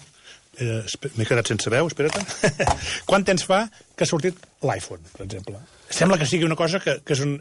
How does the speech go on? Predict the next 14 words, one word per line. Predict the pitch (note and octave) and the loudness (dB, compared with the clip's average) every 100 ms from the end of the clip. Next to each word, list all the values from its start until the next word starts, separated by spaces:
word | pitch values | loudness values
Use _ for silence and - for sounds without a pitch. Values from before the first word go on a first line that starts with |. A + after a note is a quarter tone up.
| C#3 | -4
és | A#2+ | -2
un | C#3 | 0
aparell | C3 C3 | 2 2
habitual. | B2+ A#2+ C#3 G2 - _ _ _ _ _ | 0 2 0 0 -8 _ _ _ _ _
Cinc | - F3 | -6 -4
o | |
sis | D3+ D3+ | -2 0
anys, | A2 - - - - _ - | -2 -6 -16 -20 -20 _ -10
saps? | - C#3+ D3+ | -4 -4 -2
O | - | 2
sigui, | D#3 B2+ | 2 2
eh, | - - - B2+ | -2 -14 -4 -4
eh, | C3 C#3 - | -4 -8 -4
la | D3 | -2